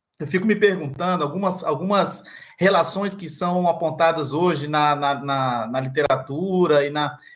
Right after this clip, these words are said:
por exemplo, a vitamina D é um exemplo, é um exemplo clássico, né? O papel da vitamina D nas doenças autoimunes, mas assim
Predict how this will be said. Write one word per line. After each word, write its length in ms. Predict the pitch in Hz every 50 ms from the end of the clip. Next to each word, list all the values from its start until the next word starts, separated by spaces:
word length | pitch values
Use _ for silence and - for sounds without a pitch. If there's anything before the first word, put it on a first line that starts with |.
| _ _ _
por 120 | - 214 226
exemplo, 300 | 202 - 254 277 277 269
a 40 |
vitamina 460 | 220 214 208 - 226 214 226 214 214 190
D 160 | 147 160 190
é 40 | 233
um 100 | 247 240
exemplo, 440 | 196 156 190 190 190 185 160 135 135 131
é 180 | 151 151 147 151
um 60 | 156
exemplo 360 | 151 143 170 185 180 180 165 _ _
clássico, 580 | - 160 151 143 156 - - - - - - 127
né? 220 | 139 165 208 214 - _ _ - _ _ _
O 80 | - 147
papel 320 | - 165 160 - 190 202
da 80 | 202 196
vitamina 460 | 185 185 185 185 180 175 180 175 165
D 340 | 131 131 151 165 190 196 190
nas 180 | 175 165 143
doenças 340 | 135 156 170 185 180 170 147
autoimunes, 880 | 165 175 185 180 170 147 147 147 165 196 208 214 208 190 175 151 143 - - _ - - _ _ _
mas 200 | - 190 220 254
assim 520 | 277 - - 330 339 330 262 175 131 -